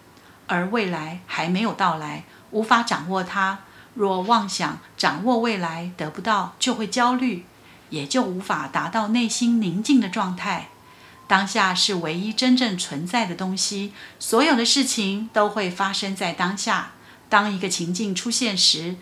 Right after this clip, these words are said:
有意识地去观察当下的存在，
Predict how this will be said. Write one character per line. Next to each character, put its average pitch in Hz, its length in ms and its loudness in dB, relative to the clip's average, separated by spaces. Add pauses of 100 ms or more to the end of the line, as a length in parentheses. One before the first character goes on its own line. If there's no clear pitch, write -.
(240)
有 180 220 2
意 277 180 8
识 262 240 4
地 208 240 0 (240)
去 226 280 2
观 262 300 6
察 170 280 -4
当 262 280 6
下 254 240 4
的 170 60 -6
存 139 260 -6
在， - 360 -4